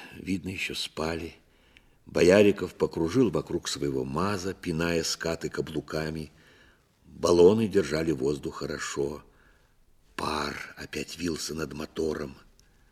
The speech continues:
Бояриков заглянул в кузов. Все изоляторы были целы. Тогда он спустил воду из радиатора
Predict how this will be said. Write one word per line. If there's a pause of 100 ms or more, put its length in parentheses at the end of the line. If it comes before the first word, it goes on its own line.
(380)
Бояриков
заглянул
в
кузов. (460)
Все
изоляторы
были
целы. (680)
Тогда
он
спустил
воду
из
радиатора